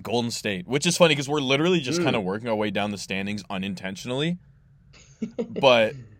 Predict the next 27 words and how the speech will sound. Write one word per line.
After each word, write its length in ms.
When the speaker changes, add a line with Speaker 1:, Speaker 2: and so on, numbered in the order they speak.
Speaker 1:
Steph 720
literally 680
has 260
given 260
the 80
middle 220
finger 260
to 80
all 220
of 60
his 120
haters 320
in 80
the 80
past 460
two, 320
three 380
games. 480
He 240
is 240
amazing. 640
I 180
had 220
him, 280
I 120
think, 280
fourth 680